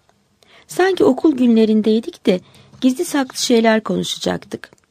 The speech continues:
Dönüp evde ışıkların sönüp sönmediğine baktı. Dedim ya, her şey yıllar öncekinin aynıydı.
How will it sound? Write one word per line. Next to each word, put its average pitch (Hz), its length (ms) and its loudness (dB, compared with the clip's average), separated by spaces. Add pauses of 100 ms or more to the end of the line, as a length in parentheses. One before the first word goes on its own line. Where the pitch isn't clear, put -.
(640)
Dönüp 311 260 4
evde 262 260 0
ışıkların 247 440 0
sönüp 233 320 -2
sönmediğine 165 720 -2
baktı. - 400 -6 (880)
Dedim 262 220 -2
ya, 175 160 0 (360)
her 339 180 0
şey 302 200 2
yıllar 254 300 4
öncekinin 214 500 0
aynıydı. 175 560 -2